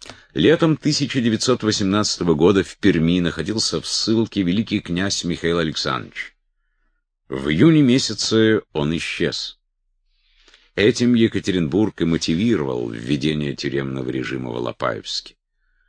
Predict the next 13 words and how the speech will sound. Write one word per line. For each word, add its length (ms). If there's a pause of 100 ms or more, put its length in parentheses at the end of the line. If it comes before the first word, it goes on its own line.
Отвечая 520
на 120
телеграмму 540
Соловьёва, 640
Белобородов 680
телеграфировал 840
ему 240
двадцать 540
второго 400
июня: 400 (580)
«Алапаевск, 880 (140)
совдеп. 680 (1300)
Прислугу 840